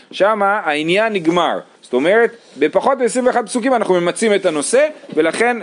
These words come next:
לא צריך, אה, אה, לקרוא עשרים ואחד פסוקים, איפה שהעניין מסתיים קודם.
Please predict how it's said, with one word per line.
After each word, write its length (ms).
לא 200
צריך, 460
אה, 40
אה, 1000
לקרוא 300
עשרים 220
ואחד 240
פסוקים, 320
איפה 240
שהעניין 600
מסתיים 440
קודם. 360